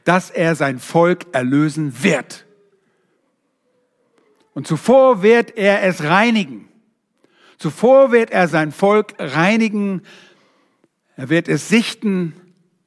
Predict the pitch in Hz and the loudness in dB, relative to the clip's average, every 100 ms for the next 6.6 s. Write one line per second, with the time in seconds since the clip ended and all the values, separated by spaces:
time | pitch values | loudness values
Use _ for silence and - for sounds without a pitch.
0 | _ _ _ _ _ _ _ _ _ _ | _ _ _ _ _ _ _ _ _ _
1 | _ 147 131 160 160 - - - _ _ | _ -8 -2 0 0 -6 -18 -20 _ _
2 | _ _ - - 156 165 151 156 165 160 | _ _ -20 -6 -2 0 -2 -4 -2 -2
3 | 139 - 143 160 - 139 131 139 127 143 | -4 -4 -4 -4 -6 -8 -8 -8 -10 -6
4 | 139 127 117 131 139 - - 117 - 131 | -4 -4 -8 -6 -6 -8 -12 -12 -10 -10
5 | 127 117 110 104 127 120 - 117 110 120 | -8 -8 -10 -8 -8 -8 -12 -14 -12 -10
6 | 120 113 - 113 107 107 | -10 -10 -14 -14 -12 -14